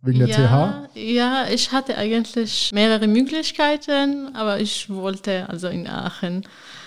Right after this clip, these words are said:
Speaker 2: Also die Universität ist sehr gut auch. Ja, aber das war auch nicht einfach, also erstes Semester und so und ich hatte keine Kontakte.
Speaker 1: Ja.
Speaker 2: Ja.
Speaker 1: Und konntest du die Sprache schon vorher? Nee, ne?
Speaker 2: Mm, nee.
Speaker 1: Hast
Speaker 2: Also
Speaker 1: du
Speaker 2: in Deutschland habe ich es gelernt.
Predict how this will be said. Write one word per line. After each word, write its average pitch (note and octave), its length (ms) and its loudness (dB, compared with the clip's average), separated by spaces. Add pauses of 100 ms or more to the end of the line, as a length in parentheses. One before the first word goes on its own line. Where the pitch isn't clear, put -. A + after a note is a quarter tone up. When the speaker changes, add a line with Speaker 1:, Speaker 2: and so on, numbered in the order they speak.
(360)
Speaker 2:
Also G3 380 0
die F3+ 140 -6
Universität F3+ 640 -2
ist F3+ 220 -10
sehr F#3+ 180 2
gut A#3+ 320 -2
auch. B3 380 0 (440)
Ja, B3+ 80 -2
aber G3 140 2
das G#3 220 -2
war G#3 240 2
auch G3 180 -6
nicht F#3+ 280 -2
einfach, F3+ 440 -6
also F3 180 -6
erstes F3 400 -6
Semester E3+ 500 -8
und E3 240 -6
so E3+ 280 -6
und E3 320 -10
ich F#3 120 -8
hatte F3+ 200 -4
keine E3 320 -10
Kontakte. E3+ 800 -10 (200)
Speaker 1:
Ja. B2 280 0 (160)
Speaker 2:
Ja. F#3+ 260 -10 (400)
Speaker 1:
Und C#3 60 -8
konntest C3 400 0
du B2 40 -6
die A2+ 80 -4
Sprache A#2 380 -4
schon E3+ 180 -10
vorher? F#3 280 -6
Nee, G2 180 -4
ne? C3+ 200 -4 (1160)
Speaker 2:
Mm, F#3+ 400 -2
nee. F3 240 -2 (320)
Speaker 1:
Hast A#2+ 140 0
Speaker 2:
Also C4 40 2
Speaker 1:
du B3 100 2
Speaker 2:
in A#3 60 2
Deutschland F3 460 -2
habe F3 200 -8
ich - 200 -8
es - 340 -12
gelernt. E3 420 -8